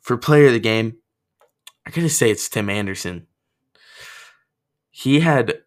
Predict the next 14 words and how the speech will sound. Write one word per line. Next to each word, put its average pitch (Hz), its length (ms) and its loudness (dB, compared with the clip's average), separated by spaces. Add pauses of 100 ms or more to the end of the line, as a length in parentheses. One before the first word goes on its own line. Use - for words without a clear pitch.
(600)
was 113 200 -6
it, 113 100 -2
it 107 380 -12
was, 123 180 -8
like, - 260 -10 (360)
two 180 340 0
errors 113 400 2
in 104 100 -4
the 101 80 -6
same, 123 500 -2 (720)
same, 185 640 0
like, 101 460 -6 (920)
same - 400 -2
at-bat 113 680 -4